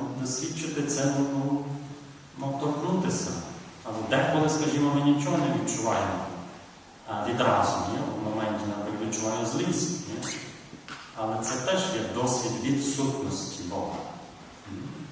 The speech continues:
Я можу, наприклад, в злості, не знаю,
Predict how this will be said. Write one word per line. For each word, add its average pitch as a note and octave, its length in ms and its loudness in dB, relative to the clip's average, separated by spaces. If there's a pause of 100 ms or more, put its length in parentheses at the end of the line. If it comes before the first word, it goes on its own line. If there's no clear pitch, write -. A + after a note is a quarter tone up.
(180)
Я A2 140 -4
можу, C3 300 0
наприклад, A#2 420 -2
в - 40 -4
злості, - 520 2 (720)
не G2 80 -6
знаю, G#2 300 -2